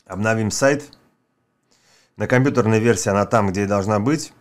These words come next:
Я посмотрю через имитацию мобильного устройства. Обновлюсь. И вот здесь все работает. Видите, она ровно по центру, button, то есть это снизу, вот эта иконка.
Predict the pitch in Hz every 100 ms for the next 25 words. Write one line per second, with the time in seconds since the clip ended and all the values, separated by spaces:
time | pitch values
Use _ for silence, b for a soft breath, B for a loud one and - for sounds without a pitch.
0 | _ _ _ _ _ _ - - 98 113
1 | 104 - - 104 101 98 101 92 104 -
2 | 107 - 98 101 101 98 95 98 - 151
3 | 151 151 147 123 _ 95 98 101 95 117
4 | 143 - _ _ _ _ _ _ _ _
5 | _ _ _ _ _ _ _ _ _ _
6 | b b b b b _ - 143 131 139
7 | 139 - 95 123 123 123 120 120 113 95
8 | - - - 127 139 107 107 110 - -
9 | 123 123 107 107 104 143 143 107 98 120
10 | 117 92 95 87 90 98 - 120 101 90
11 | - - 107 - 95 92 135 143 120